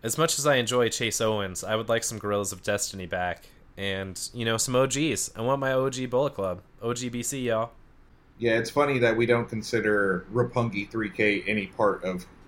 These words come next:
Speaker 2: Oh, wait a minute, they're a part of Chaos.
Speaker 1: They're
Speaker 2: That's my
Speaker 1: Chaos.
Speaker 2: fault.
Speaker 1: Yeah,
Speaker 2: <laughs>
Speaker 1: no, that's okay. That's okay.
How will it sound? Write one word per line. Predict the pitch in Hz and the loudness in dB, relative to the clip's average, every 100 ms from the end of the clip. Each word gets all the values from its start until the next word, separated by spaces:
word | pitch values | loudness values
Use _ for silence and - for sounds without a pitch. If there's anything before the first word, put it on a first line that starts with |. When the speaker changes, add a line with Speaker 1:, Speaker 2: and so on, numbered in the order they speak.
| - - - - | -20 -20 -20 4
Speaker 2:
Oh, | 156 | 10
wait | 175 160 | 12 12
a | |
minute, | 135 127 | 10 8
they're | 147 | 8
a | 143 | 8
part | 139 123 | 6 6
of | |
Chaos. | 123 113 101 95 | 4 2 4 6
Speaker 1:
They're | 156 | 6
Speaker 2:
That's | - | 6
my | 113 | 4
Speaker 1:
Chaos. | 90 90 | 4 2
Speaker 2:
fault. | 92 - | 0 2
Speaker 1:
Yeah, | 104 95 90 | 2 4 4
Speaker 2:
<laughs> | |
Speaker 1:
no, | 92 107 | 6 6
that's | 104 - | 4 0
okay. | 104 90 - - - - - - | -2 -4 -4 -14 -20 -20 -12 -2
That's | 151 135 | 0 0
okay. | 110 95 | 0 0